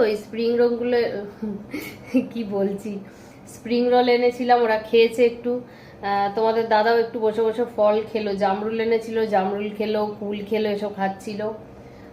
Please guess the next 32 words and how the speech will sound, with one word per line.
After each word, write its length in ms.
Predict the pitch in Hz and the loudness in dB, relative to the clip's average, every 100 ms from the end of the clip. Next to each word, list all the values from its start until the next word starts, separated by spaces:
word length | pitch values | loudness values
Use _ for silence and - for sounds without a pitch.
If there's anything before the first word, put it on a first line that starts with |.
| 196 | -2
আমিও 240 | 214 262 262 | 2 2 4
খেলাম 200 | 254 240 240 | 4 6 4
চানাচুর, 360 | 240 220 226 240 226 | 2 0 0 -2 -2
তোমাদের 280 | 214 226 214 | 0 0 0
বললাম 260 | 208 214 214 208 | 0 0 0 0
একটা 160 | 220 208 - | -2 -6 -2
কেক 180 | 202 202 - | -2 -4 0
খেলাম, 280 | 220 220 254 262 - | 2 2 0 -4 -8
তাই 160 | 214 208 | -2 0
আমারও 280 | 202 202 220 247 | 2 2 0 0
খিদে 240 | 247 226 233 | 0 2 4
নেই, 120 | 226 269 294 - - - - - - - - - | 4 2 -4 -16 -20 -20 -20 -20 -20 -20 -16 -10
একটু 160 | 247 277 | -4 4
খেতে 200 | 269 240 262 | 6 6 8
হয়তো 200 | 262 262 247 | 6 8 6
আজকে 180 | 233 240 220 | 6 4 4
রাত 160 | 214 208 240 | 4 4 2
হবে। 180 | 240 349 - - - - | 2 0 -4 -14 -20 0
চলো, 240 | 285 294 392 - - | 4 6 4 0 -6
তোমাদের 300 | 226 240 294 302 | 0 2 2 2
সাথে 180 | 294 285 269 | 0 4 4
আর 60 | 226 | 4
রাতটা 280 | 220 226 233 214 | 2 4 0 2
বাড়াবো 280 | 208 247 269 285 | 4 4 4 0
না, 60 | 349 269 | -2 -4
ভিডিওটা 340 | 214 208 214 214 | -4 -2 -2 -2
এখানেই 260 | 226 240 240 | 0 0 0
শেষ 120 | 220 220 | -4 -2
করি 140 | 254 262 | 0 0
বন্ধুরা। 340 | 262 254 269 302 - - - - - - - 196 | 0 0 2 0 -2 -12 -20 -20 -20 -20 -8 -2
আর 120 | 196 190 311 | 0 0 2
তোমাদের 280 | 311 320 | 2 2